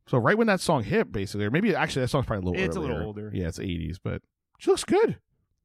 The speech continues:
Speaker 1: He looks like shit, but she looks
Speaker 2: I,
Speaker 1: good.
Speaker 2: he's what? i-, is he seventy-five?
Speaker 1: Oh yeah, yeah. He's gotta be, like, our parents' age, right? Like,
Speaker 2: Yeah.
Speaker 1: they got three kids. God, he's,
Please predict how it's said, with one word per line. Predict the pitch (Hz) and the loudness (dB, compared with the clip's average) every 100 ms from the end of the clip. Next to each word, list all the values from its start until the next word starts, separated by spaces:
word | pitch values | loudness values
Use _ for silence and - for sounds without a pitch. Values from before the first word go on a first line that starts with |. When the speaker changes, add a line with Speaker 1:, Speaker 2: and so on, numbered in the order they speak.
| _ _ _ _ _ | _ _ _ _ _
Speaker 1:
He | 156 214 | 0 2
looks | 143 | 0
like | 80 | -2
shit, | - - 156 - | -6 -4 -4 -4
but | 90 | -4
she | 170 | -2
looks | 233 135 | -2 -4
Speaker 2:
I, | 113 | -4
Speaker 1:
good. | 123 117 | -2 -4
Speaker 2:
he's | 104 110 | -8 -10
what? | 110 - _ 110 | -10 -12 _ -18
i-, | - | -16
is | 123 117 | -14 -10
he | 120 | -10
seventy-five? | - 110 110 127 120 - 107 127 180 240 _ _ _ | -6 -8 -6 -6 -8 -8 -6 -6 -8 -12 _ _ _
Speaker 1:
Oh | 120 92 | -2 -2
yeah, | 95 92 | -4 -6
yeah. | 87 87 | -6 -6
He's | 127 | -4
gotta | - 104 | -2 -2
be, | 78 | -4
like, | 76 | -8
our | 73 | -10
parents' | - 80 71 71 | -12 -14 -16 -14
age, | 73 - | -14 -12
right? | - - | -10 -10
Like, | 73 | -10
Speaker 2:
Yeah. | 95 _ _ _ _ _ _ _ _ _ _ _ - | -12 _ _ _ _ _ _ _ _ _ _ _ -10
Speaker 1:
they | |
got | 214 - | -8 -8
three | - 139 | -10 -12
kids. | 143 110 143 - _ | -10 -10 -10 -12 _
God, | - - | -20 -14
he's, | 131 127 - | -12 -12 -16